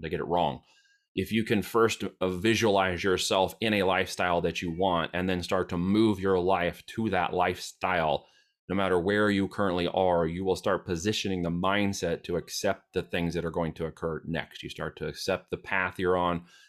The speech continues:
the things you need to do. You prepare yourself mentally because business is so much of a mental war. The stuff we're talking about right now is a giant mental war that's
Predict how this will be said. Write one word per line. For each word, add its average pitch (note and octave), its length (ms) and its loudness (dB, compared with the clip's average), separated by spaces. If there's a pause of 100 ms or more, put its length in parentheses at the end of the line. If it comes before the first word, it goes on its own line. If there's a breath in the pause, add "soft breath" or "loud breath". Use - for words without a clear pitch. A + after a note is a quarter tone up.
(100)
the F2 60 -6
things G2 320 0
you F#2 100 -2
need F2 200 -2
to F2 80 -4
do. F2 140 -6
You E2+ 200 -4
prepare F#2 340 -4
yourself F2 400 -2
mentally F2 520 -2 (420 soft breath)
because E2+ 200 -4
business F2+ 340 -4
is F2 160 -4
so G2 100 2
much F2+ 220 -2
of E2+ 80 -4
a E2+ 80 0
mental E2 260 -4
war. G#2 500 0 (340 soft breath)
The F#2 60 -2
stuff G#2 280 0
we're G2 80 2
talking G2+ 300 0
about F#2+ 200 2
right F#2 200 2
now G2+ 200 2
is F2+ 200 0
a F#2 40 0
giant F#2 540 -4
mental F2+ 320 0
war A2 320 4
that's F2 220 -2